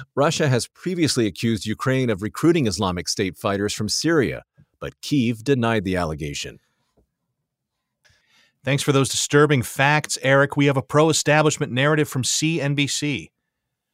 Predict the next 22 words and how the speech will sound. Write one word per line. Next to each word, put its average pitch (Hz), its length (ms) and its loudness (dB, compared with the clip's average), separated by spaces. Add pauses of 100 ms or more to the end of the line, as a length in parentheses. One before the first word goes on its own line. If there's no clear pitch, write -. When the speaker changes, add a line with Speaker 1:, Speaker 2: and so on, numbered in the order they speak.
(360)
Speaker 2:
Russia's 131 420 4
deliberate 127 540 -2
targeting 139 500 2
of 117 160 -2
energy 143 380 0
infrastructure, 123 920 -4 (220)
unnecessarily 131 960 0
increasing 135 580 0
the 104 80 -4
suffering 131 480 -2
of 101 80 -10
civilians, 123 680 -2 (200)
amounts 139 280 0
to 156 80 0
war 156 220 4
crimes. - 560 -6 (400)
This - 140 -8
continuing 127 580 -2
barbarity 110 640 0
must 113 380 0
be 101 100 -8
confronted. 113 600 -8